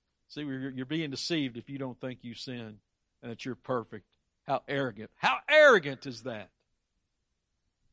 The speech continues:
To think you can live a perfect life while walking around in this mortal body. "If we say that we have no sin, we deceive ourselves and the truth is not in us.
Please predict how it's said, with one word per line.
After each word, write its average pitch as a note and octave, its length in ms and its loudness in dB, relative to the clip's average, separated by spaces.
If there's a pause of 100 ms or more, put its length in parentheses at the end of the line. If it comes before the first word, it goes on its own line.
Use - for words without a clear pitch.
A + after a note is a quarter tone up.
To C3 60 -14
think F3+ 280 -2
you F3+ 100 -6
can D3+ 180 -6
live D#3+ 180 0
a B2 120 -2 (340)
perfect F#3 400 4
life D3+ 320 0
while C3 100 -4
walking D3 340 0
around C#3 280 -4
in C3 100 -8
this B2 220 -10
mortal B2 260 -6
body. A2 400 -12 (3500)
"If B2+ 100 -20
we C#3+ 100 0
say G3+ 240 8
that F3 140 2
we D#3+ 140 4
have G3+ 240 10
no F#3+ 160 4
sin, G3+ 340 2
we E3+ 100 2
deceive F#3+ 420 2
ourselves F#3+ 440 6
and E3 80 0
the D#3 60 0
truth A3+ 320 4
is E3+ 120 0
not F#3 260 10
in A3+ 180 4
us. - 460 0